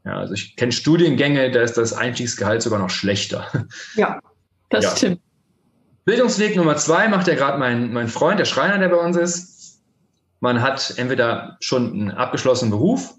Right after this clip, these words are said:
Speaker 1: oder man arbeitet als Helfer mit, ungelernt fünf Jahre.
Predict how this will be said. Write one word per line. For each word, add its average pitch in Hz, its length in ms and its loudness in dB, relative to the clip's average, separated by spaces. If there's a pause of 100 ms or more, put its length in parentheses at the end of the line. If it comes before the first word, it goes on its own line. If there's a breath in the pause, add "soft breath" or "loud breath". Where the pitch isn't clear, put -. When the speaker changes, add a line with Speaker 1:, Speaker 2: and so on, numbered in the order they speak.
(140)
Speaker 1:
oder 214 320 4
man 165 120 0
arbeitet 151 360 2
als - 180 -2
Helfer 160 340 2
mit, - 420 -4 (480 loud breath)
ungelernt 196 600 2
fünf 220 340 0
Jahre. 185 600 0